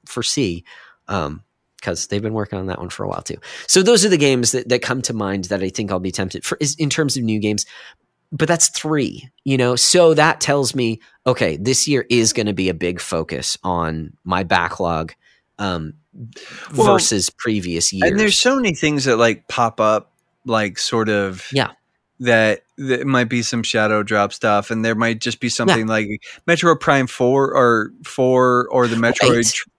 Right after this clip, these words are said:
Speaker 2: Prime
Speaker 1: Yeah.
Speaker 2: trilogy. If that, like,
Speaker 1: Yeah.
Speaker 2: actually the, either one of those sort of drops, like,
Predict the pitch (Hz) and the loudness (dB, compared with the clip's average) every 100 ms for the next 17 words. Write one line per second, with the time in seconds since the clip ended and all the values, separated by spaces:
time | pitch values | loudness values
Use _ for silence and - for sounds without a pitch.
0 | - 135 120 117 143 127 127 123 131 127 | -4 0 0 2 4 4 2 2 0 0
1 | 107 113 110 110 117 117 104 - 113 120 | 0 -2 -2 -2 0 0 -2 -2 2 2
2 | - 127 117 110 113 107 - - 131 127 | 0 0 0 -2 -4 -8 -8 -4 -2 0
3 | 123 123 123 120 - 120 113 113 113 113 | 2 2 2 0 0 -2 0 2 2 2
4 | - - - - - - 123 120 | -2 -10 -12 -20 -20 -2 -2 -2